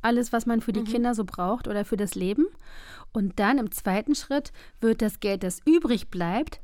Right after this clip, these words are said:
Speaker 1: fünfzig fünfzig auf die Konten der jeweiligen PartnerInnen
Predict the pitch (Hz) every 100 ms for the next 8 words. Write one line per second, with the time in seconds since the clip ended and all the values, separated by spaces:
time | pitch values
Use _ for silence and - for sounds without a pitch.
0 | - - 339 381 - - 208 - - 202
1 | 220 - - 330 339 - - - - 226
2 | 285 - - 233 254 240 - 233 233 -
3 | 226 233 214 202 208 214 208 208 202 202
4 | 202 - 185 190 208 208 - - 208 208
5 | 214